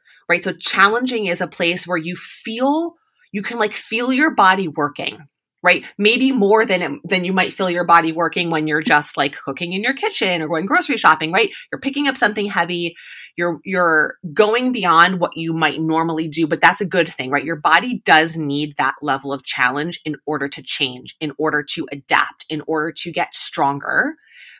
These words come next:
That stimulus is needed, right? But it, honestly, it becomes a fine line, and you have to start to pay attention.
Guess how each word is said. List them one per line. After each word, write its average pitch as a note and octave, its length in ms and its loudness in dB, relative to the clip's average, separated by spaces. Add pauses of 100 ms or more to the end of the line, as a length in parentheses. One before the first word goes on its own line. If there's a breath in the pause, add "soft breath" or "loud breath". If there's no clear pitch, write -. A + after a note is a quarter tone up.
That D#3+ 260 6
stimulus G3 720 -2
is E3 380 -4
needed, D#3+ 360 -2 (640)
right? F3+ 260 2
But F#3 140 2
it, F#3 120 -2 (400)
honestly, G#3 460 2
it - 80 -6
becomes G3+ 400 -6
a C4+ 60 0
fine F#3 520 0
line, F3 580 0
and D#3 140 -8
you F#3+ 240 -4
have F#3 320 2
to F3+ 100 -10
start - 340 0
to D#3+ 80 -12
pay C#3+ 300 -6
attention. - 540 -10